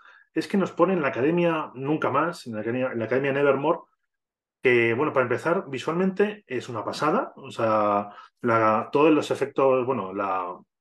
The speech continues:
la producción de la serie es impresionante, que se grabó en Rumanía, en un, en una mansión que asusta bastante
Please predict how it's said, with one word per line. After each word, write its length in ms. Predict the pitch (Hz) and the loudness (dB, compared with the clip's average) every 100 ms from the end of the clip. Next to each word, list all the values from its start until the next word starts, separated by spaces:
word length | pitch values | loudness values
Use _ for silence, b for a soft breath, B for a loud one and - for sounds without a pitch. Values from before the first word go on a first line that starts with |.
| _ - | _ -4
la 180 | 120 | -2
producción 440 | 113 117 113 143 147 | 0 2 0 0 0
de 60 | |
la 80 | 143 | 2
serie 220 | 139 151 | 2 0
es 140 | 110 - | 0 -4
impresionante, 440 | 113 117 127 175 | -4 -4 -4 -4
que 60 | 131 | -4
se 100 | 123 | -2
grabó 220 | 110 131 | -2 -2
en 80 | 131 | -2
Rumanía, 380 | 127 107 165 151 | -4 -4 -4 -4
en 100 | 120 | -4
un, 200 | 123 - | -6 -6
en 120 | 117 | -8
una 120 | 135 | -6
mansión 520 | 135 120 - 147 170 _ b b b _ _ | -4 -4 -2 -2 -2 _ b b b _ _
que 120 | 120 | -2
asusta 420 | 107 - - - 104 | -2 -4 -6 -2 -2
bastante 680 | - - 151 170 - 170 | -2 -4 -4 -2 -2 -4